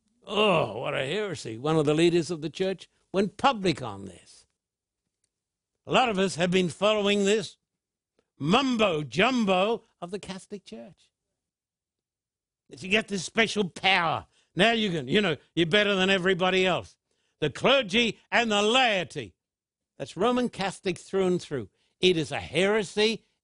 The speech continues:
It is a lie. The Bible talks about the laity, the laos. It includes the ministry. Number four,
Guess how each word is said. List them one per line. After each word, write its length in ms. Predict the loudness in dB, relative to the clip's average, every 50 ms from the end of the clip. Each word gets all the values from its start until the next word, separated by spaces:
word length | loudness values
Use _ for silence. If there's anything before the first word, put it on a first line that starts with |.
| _ -4
It 160 | -2 0 0
is 160 | 0 0 0
a 80 | -2 -2
lie. 760 | 0 0 2 2 4 4 2 2 0 -2 -4 -6 -10 -16 _ _ _ _ _ _ _ _ _ _ _ _ _ _ _ _ _ _ _ _ _ _ _ _ _ _ _ _ _ _ _ _ _ _ _ _ _ _ _ _ _ _ _ _ _ _ _ _ _
The 60 | -6
Bible 300 | 0 2 2 2 2 0
talks 380 | -2 0 0 0 0 0 -2 0
about 260 | 2 2 2 2 2
the 80 | 0 0
laity, 580 | 2 2 2 2 2 0 0 0 -2 -2 -2
the 160 | -2 -4 -4 -2
laos. 600 | 0 2 2 2 2 0 -2 -2 -2 -2 -6 -8 _
It 140 | -2 0 0
includes 720 | 0 0 -2 -4 -4 -2 2 2 4 2 2 0 -4 -12 -10
the 100 | -8 -6
ministry. 840 | -4 -2 -2 -2 -2 -4 -4 -8 -12 -20 -20 -20 -20 -20 -20 -20 _ _ _ _ _ _ _ _ _ _ _ _ _ _ _ _ _ _ _ _ _ _ _ _ _ _ _ _ _ _ _ _ _ _ _ _ _ -2
Number 320 | 2 2 4 4 4 2 0
four, 640 | -2 0 0 2 2 2 0 -2 -4 -8 -14 -20